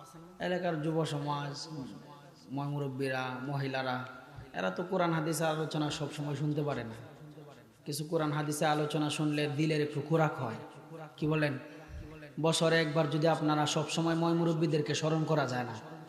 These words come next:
ইচ্ছা থাকলেও হয় না, ব্যস্ততার কারণে। বছরে একবার এরকম একটা আয়োজন করে মুরব্বী যারা কবরে চলে গেছে তাদেরকে একটু স্মরণ করার দরকার আছে না?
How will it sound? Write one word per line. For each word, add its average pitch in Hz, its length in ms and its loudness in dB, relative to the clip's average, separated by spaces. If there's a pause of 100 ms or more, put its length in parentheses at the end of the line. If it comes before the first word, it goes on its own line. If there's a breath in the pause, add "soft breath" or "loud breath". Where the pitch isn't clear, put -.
(140)
ইচ্ছা 160 300 4
থাকলেও 170 380 6
হয় 147 220 4
না, 135 120 -2 (460)
ব্যস্ততার 151 480 4
কারণে। 135 340 2 (560)
বছরে 165 380 6
একবার 156 300 6
এরকম 156 340 4
একটা 151 220 4
আয়োজন 151 440 8
করে 151 240 4 (340)
মুরব্বী 156 380 4
যারা 151 320 6
কবরে 156 280 6
চলে 143 280 4
গেছে 139 300 2 (340)
তাদেরকে 151 360 6
একটু 160 180 2
স্মরণ 165 300 6
করার 156 260 6
দরকার 165 260 8
আছে 160 200 8
না? 196 180 8